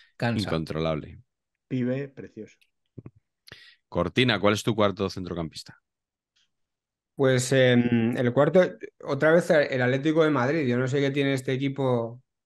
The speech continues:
Speaker 4: la dirección deportiva,
Speaker 1: Bueno.
Speaker 4: sobre todo las anteriores, ¿no? Ahora es un equipo como un poco más, más sosegado con los fichajes, aunque
Speaker 1: Bueno.
Speaker 4: mete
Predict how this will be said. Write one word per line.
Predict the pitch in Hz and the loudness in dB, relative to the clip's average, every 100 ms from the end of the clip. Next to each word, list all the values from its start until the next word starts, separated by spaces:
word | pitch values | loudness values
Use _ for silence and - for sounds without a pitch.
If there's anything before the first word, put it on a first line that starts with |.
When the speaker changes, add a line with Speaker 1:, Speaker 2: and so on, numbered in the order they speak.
| _ | _
Speaker 4:
la | 113 113 | -4 -2
dirección | 117 120 123 135 | 0 -2 -2 0
deportiva, | 143 143 139 139 160 | 0 0 0 2 0
Speaker 1:
Bueno. | 131 | 0
Speaker 4:
sobre | 127 120 | -2 -2
todo | 131 151 | 2 2
las | 160 156 | 2 0
anteriores, | 135 120 123 143 117 101 | -2 0 0 2 0 -4
¿no? | 127 185 - | -8 -10 -8
Ahora | 123 123 | -4 -4
es | 139 | -4
un | 147 | -4
equipo | 139 151 147 | -2 -2 -2
como | 127 120 | -2 -2
un | 127 | -4
poco | 135 135 | -4 -4
más, | 135 135 131 131 - _ _ _ _ _ | -4 -4 -4 -8 -12 _ _ _ _ _
más | 135 131 131 | -6 -4 -4
sosegado | 143 123 131 135 151 | -6 -4 -2 2 2
con | 147 113 | 0 -2
los | 117 | -4
fichajes, | 113 117 147 143 147 - _ _ _ - | -6 -6 -6 -6 -10 -12 _ _ _ -16
aunque | - | -4
Speaker 1:
Bueno. | 117 110 | 0 0
Speaker 4:
mete | 101 | 0